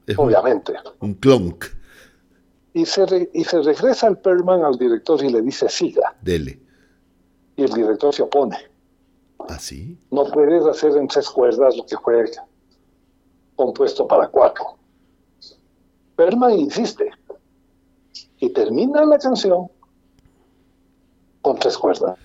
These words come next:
Speaker 2: Mucho más duró el aplauso que la melodía.
Speaker 1: Claro.
Speaker 2: Y cuando le entrevistan a Perlman,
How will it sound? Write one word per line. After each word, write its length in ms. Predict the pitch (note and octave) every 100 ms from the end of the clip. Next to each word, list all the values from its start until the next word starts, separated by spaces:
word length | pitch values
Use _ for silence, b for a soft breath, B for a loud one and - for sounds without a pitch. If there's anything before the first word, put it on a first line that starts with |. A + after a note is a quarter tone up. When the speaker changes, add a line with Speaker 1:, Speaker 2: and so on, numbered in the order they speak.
| b b b b b _ _ _ _
Speaker 2:
Mucho 460 | E3 A#3+ C4+ A3 F#3
más 280 | G3+ G#3
duró 300 | E3 D3+ D3
el 100 | D#3
aplauso 840 | B2+ - D3+ D#3+ F3+ F3+ - A3 C4+ _ _ _ _ _ _ _ _ _ _ _ _ _
que 80 | E3
la 120 | C#3+
melodía. 560 | C#3 B2+ C#3+ A3+ - - _
Speaker 1:
Claro. 480 | - - F#2 G#2 - _ _
Speaker 2:
Y 80 | F3
cuando 320 | - G3 F#3+
le 80 | F#3+
entrevistan 560 | F3 F3 A3+ A#3+ A#3+
a 60 | F3+
Perlman, 380 | - C#3 G#2+ -